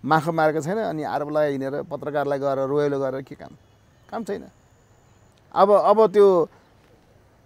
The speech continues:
भीम रावल अब उल्टा गन्ती सुरु भइसक्यो सुनको।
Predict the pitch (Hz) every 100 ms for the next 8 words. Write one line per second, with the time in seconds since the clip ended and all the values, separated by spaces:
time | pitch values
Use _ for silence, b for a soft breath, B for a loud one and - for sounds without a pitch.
0 | _ 107 120 170 208 202 185 175 190 226
1 | 214 135 165 180 214 240 - _ _ _
2 | _ _ _ _ _ - 208 240 208 196
3 | 170 151 151 127 117 113 - 113 98